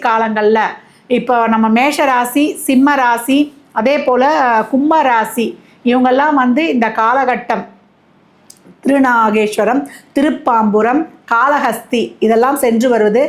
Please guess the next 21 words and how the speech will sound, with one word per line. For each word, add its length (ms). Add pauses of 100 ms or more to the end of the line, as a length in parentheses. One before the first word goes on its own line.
(240)
இல்ல 200
அனைத்து 600
ராசிக்காரர்களுமே 1200
சென்று 400
வரும்பொழுது, 600 (380)
அஹ், 120
அங்க 240
போய் 140
சர்வசாந்தியும் 840
பண்ணிக்கொள்ளலாம். 680 (280)
அதனால 400
ஒண்ணும் 180
தவறு 280
கிடையாது. 440
இல்ல 180
அந்த 160
ஆலயங்களை 840
வந்து 240
நம்ம 260
போயிட்டு 440
வந்தாலே, 500